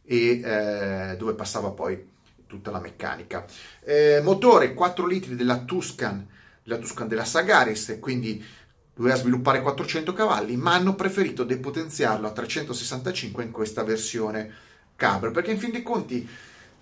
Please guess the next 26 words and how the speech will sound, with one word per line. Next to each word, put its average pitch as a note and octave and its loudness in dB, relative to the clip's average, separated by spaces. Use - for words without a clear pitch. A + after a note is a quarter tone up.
la D3+ -6
macchina F3+ 2
andava A2+ 0
già A2 -4
troppo B2 -6
forte, A2 2
eh, A#2+ -12
pesava C3 4
poco, A#2+ -2
insomma, G2 -8
trecentosessantacinque A#2+ -6
cavalli G#2+ 2
su G2 -10
meno A2 -2
di G2 -8
millecento G#2+ -8
chili G2+ -14
è B2 -6
un A2 -2
bel A#2 2
andare. G#2+ -2
E - -10
siccome F3+ 2
la B2 4
macchina C#3 0
era B2+ 0